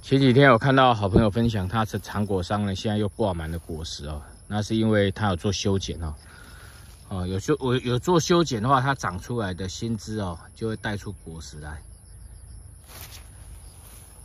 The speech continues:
好，大概简单的环视一下我们新园区了哈。那主园区那边还没有过去。主园区应该更没有问题啊。如果新园区没有问题，主园区就没有问题，因为它那边的遮蔽物呢，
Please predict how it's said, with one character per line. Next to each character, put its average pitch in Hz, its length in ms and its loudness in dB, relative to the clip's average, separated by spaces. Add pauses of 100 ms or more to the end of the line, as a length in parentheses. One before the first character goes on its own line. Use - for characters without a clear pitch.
(2500)
好， 120 220 0
大 156 180 6
概 147 380 8
简 120 200 -2
单 143 140 4
的 135 80 -4
环 120 240 -6
视 135 180 -8
一 120 60 -6
下 120 180 -2
我 98 60 -4
们 101 180 -4
新 117 280 -4
园 104 120 -2
区 107 200 -8
了 92 120 -6
哈。 90 280 -8
那 139 120 -6
主 120 200 -6
园 139 160 2
区 147 120 -2
那 139 140 6
边 135 180 0
还 120 120 0
没 123 100 0
有 104 80 -2
过 113 180 -4
去。 - 220 -6 (920)
主 117 80 -2
园 127 100 2
区 147 160 2
应 147 100 2
该 139 180 6
更 147 200 2
没 127 100 6
有 117 100 4
问 117 180 4
题 95 200 -4
啊。 87 260 -4
如 101 60 -4
果 127 80 0
新 139 200 -2
园 123 140 2
区 131 120 -4
没 123 120 0
有 113 100 0
问 110 120 -2
题， 98 160 -6
主 87 220 -8
园 95 120 -2
区 101 160 -6
就 98 80 -2
没 95 120 -4
有 90 40 -4
问 92 120 -4
题， 80 200 -10
因 110 100 -6
为 131 80 0
它 127 140 4
那 127 140 4
边 120 160 2
的 107 80 0
遮 120 160 0
蔽 117 240 0
物 104 100 -2
呢， 95 220 -2